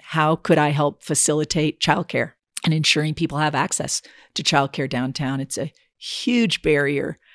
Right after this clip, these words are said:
uh, for so many families and particularly, uh, women in the workplace today.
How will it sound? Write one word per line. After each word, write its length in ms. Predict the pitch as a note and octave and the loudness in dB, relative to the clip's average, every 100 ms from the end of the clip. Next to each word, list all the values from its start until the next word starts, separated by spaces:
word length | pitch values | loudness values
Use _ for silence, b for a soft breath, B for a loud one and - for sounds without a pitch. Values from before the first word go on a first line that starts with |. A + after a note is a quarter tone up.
| b b - | b b -6
uh, 140 | C#3+ | -4
for 140 | C#3 D3+ | -2 0
so 400 | - - F3 F3 | 2 4 4 4
many 180 | D3+ C#3+ | 2 -2
families 560 | - C3+ C3 C3+ C3 | -2 -4 -4 -6 -6
and 220 | - C#3+ | -6 -8
particularly, 800 | - - D#3 D#3 C#3+ C#3 C#3+ C#3 B B B - | -6 -4 -2 -2 -2 -2 -2 -4 B B B -2
uh, 160 | C#3+ | 0
women 280 | C#3+ E3+ D#3 | 2 2 2
in 100 | C3+ | 0
the 80 | C3+ | -4
workplace 600 | C3+ C#3 - C3+ C3+ - | -6 -6 -6 -4 -4 -4
today. 640 | - C3+ C3 C3 C3+ C#3+ | -4 -2 0 0 -2 -8